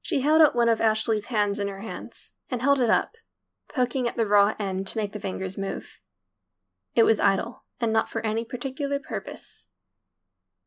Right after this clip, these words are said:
It annoyed Ashley enough that she almost lost her train of thought. "Nail polish.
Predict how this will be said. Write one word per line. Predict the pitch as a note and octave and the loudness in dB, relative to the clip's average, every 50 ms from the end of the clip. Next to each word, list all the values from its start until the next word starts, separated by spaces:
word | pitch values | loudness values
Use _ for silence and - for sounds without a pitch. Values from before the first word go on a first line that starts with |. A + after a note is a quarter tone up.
| _ _ - | _ _ 4
It | D#4 E4 | 6 6
annoyed | E4 E4+ F#4+ G4+ F#4+ F#4 | 6 6 6 6 6 4
Ashley | D#4+ E4+ F4 E4 - F4+ D#4+ C4 | 4 4 2 2 0 2 2 4
enough | G3+ G3 G#3 G#3+ G3 G3 - - | 4 4 4 2 2 2 -2 -6
that | - - | -6 -4
she | - - C4+ - | -4 -4 -4 -2
almost | A#3 A3 A3 A3+ G#3+ A3 | -2 0 0 0 0 -2
lost | A3 F3+ E3+ F3+ - - | -4 -4 -4 -4 -4 -4
her | G#3 | -6
train | G3 - G3 F#3 F3 | -4 -4 -6 -8 -8
of | F3+ F3+ | -8 -6
thought. | - - G3 F3+ - - - - - _ _ _ _ _ _ _ _ _ _ _ _ _ _ _ _ _ _ _ _ _ _ _ _ _ _ _ | -2 -2 -2 -2 -2 -6 -12 -16 -16 _ _ _ _ _ _ _ _ _ _ _ _ _ _ _ _ _ _ _ _ _ _ _ _ _ _ _
"Nail | A3 G#3+ G#3+ G#3+ A3 A3 | 4 4 6 6 6 4
polish. | G#3+ - - G3 F#3 F3+ - - - - - - - - | 2 0 -2 -2 0 0 -2 -4 -6 -8 -8 -8 -10 -14